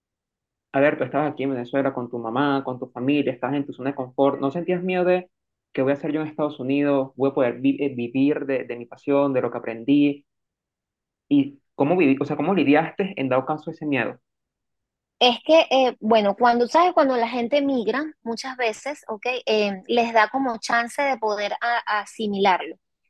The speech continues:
Speaker 2: La, la forma en la que yo emigré fue muy abrupta. O sea, matan a mi papá,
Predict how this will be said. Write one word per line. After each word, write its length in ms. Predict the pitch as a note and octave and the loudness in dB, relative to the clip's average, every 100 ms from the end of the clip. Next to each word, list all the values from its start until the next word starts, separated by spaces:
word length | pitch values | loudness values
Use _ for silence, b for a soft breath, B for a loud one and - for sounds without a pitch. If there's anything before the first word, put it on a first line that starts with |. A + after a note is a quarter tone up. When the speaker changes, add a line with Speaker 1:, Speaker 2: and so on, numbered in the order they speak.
| _ _ _ | _ _ _
Speaker 2:
La, 260 | - A#3 A3 | 4 4 4
la 140 | A3+ | 0
forma 260 | A3 A#3 B3+ | 0 0 0
en 60 | D4+ | -2
la 80 | |
que 120 | C#4 A#3+ | -4 -4
yo 100 | A#3+ | -4
emigré 420 | C4 C4 C4 C4 | -4 -2 -2 -2
fue 180 | - A3+ | -4 -6
muy 280 | A#3 B3 | -4 -2
abrupta. 680 | A#3+ G#3+ G#3+ G#3+ - - F3 _ _ _ _ _ | -2 -2 -2 -4 -6 -16 -16 _ _ _ _ _
O 140 | G#3+ | -4
sea, 600 | G#3 A3 F#3+ F#3 F3 F#3 - _ _ _ _ | 0 4 4 4 2 -2 -6 _ _ _ _
matan 300 | G3+ F#3+ G3+ | -4 0 0
a 40 | A#3+ | 0
mi 120 | A#3 | -2
papá, 520 | G3 F#3 A#3+ D4 D4+ | -4 2 2 2 -2